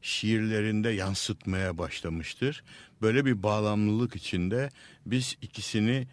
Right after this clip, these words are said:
bir payda altında toplamanın abartma olmadığını düşünüyoruz ve Tevfik Fikret'i hepimiz adına selamlamayı,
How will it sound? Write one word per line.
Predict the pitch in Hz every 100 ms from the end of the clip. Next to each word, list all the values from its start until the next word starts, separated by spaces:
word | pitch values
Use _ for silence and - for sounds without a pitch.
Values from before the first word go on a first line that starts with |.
| _
bir | 117 131
payda | - 107 101 113
altında | 104 98 107 101 110
toplamanın | - 101 - 107 98 104 139 156 - - _ -
abartma | 104 117 113 - 131
olmadığını | - 127 117 104 87 90 76 76 -
düşünüyoruz | 82 - - 82 82 110 135 -
ve | 101
Tevfik | - 101 95
Fikret'i | 98 98 101 - 127 135 - - - -
hepimiz | - 123 110 95 82
adına | 87 82 98 131 -
selamlamayı, | - 90 95 92 90 90 90 104 131